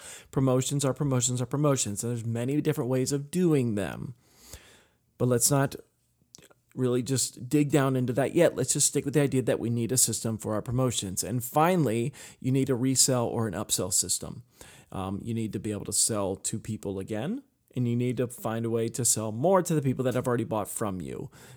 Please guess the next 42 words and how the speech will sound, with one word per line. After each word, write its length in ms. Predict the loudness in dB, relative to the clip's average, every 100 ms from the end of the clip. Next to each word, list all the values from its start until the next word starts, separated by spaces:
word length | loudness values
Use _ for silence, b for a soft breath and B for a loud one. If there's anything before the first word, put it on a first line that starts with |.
| _
Uh, 180 | -8 -2
so 260 | 0 0 0
the 200 | 2 2
upsells, 560 | 2 -2 -2 -4 -6
like, 180 | -6 -6
say 180 | -6 -4
someone 340 | -4 -2 -4
buys, 500 | -2 -2 -2 -2 -6 -6
um, 460 | -6 -6 -4 -6 -8 -6
one 280 | -2 0
thing 220 | 0 -2 -2
from 240 | -2 0
you, 160 | 2 2
how 220 | -2 -4
do 80 | -2
you 80 |
sell 240 | 0 2 2
them 180 | 2 2
ten 300 | 0 0 -6
things? 420 | -12 -10 -8 -8 B -10 -6
So 260 | -2 0
there's 400 | 0 0 0 -2
the 140 | 0 2
upsell, 840 | 2 2 4 6 8 6 4 2
uh, 40 | 2
resell, 640 | 0 0 0 2 4 4 4
would, 260 | 0 -4 -10 -8
you 100 | -6
know, 100 | -6
just 300 | -6 -6 -4
trying 240 | -4 -2
to 120 | -4 -6 -14 _ -20 -6
get 240 | -4 -2
them 200 | -4 -2
to 60 | -2
continue 600 | -2 0 0 0 -2 -2 -6
to 100 | -6
buy 280 | -4 -2 -2
what 200 | -2 -2
they've 300 | -2 -4 -4
been 360 | -4 -4 -4 -6
buying. 460 | -6 -6 -8 -12